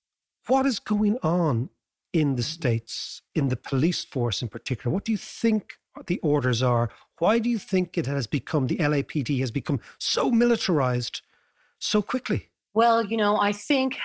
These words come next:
Speaker 2: uh, there are several factors. When you have a president who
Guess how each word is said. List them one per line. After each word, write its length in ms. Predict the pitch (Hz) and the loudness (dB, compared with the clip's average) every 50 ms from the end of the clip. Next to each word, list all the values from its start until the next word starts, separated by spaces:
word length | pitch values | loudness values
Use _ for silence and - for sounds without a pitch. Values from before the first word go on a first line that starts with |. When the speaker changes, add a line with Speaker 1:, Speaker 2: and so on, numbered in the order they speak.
| - - - | -10 -8 -6
Speaker 2:
uh, 360 | 202 196 196 190 185 185 185 | -6 -4 0 0 2 2 2
there 200 | 175 196 190 180 | 2 2 2 2
are 40 | 175 | 0
several 380 | 175 - 220 208 165 180 160 | 0 0 0 0 2 0 -2
factors. 840 | - - 156 131 135 - - 156 135 131 127 131 131 - - - - - _ _ | 0 0 0 0 0 0 -4 -4 -4 -4 -4 -4 -6 -8 -10 -10 -12 -18 _ _
When 280 | 165 147 160 156 156 151 | -8 -4 -2 -2 0 0
you 120 | 156 160 | -2 -2
have 280 | 156 147 160 156 156 160 | -2 0 0 0 0 0
a 60 | 160 | -4
president 680 | - - - 170 165 160 170 156 170 165 170 202 - - _ _ _ _ _ _ _ _ _ _ _ - | -4 0 0 0 0 0 -2 -2 0 -2 -2 -2 -6 -10 _ _ _ _ _ _ _ _ _ _ _ -4
who 600 | - 202 185 180 180 170 170 170 165 160 160 160 | 0 0 2 2 2 2 2 0 0 -2 -4 -4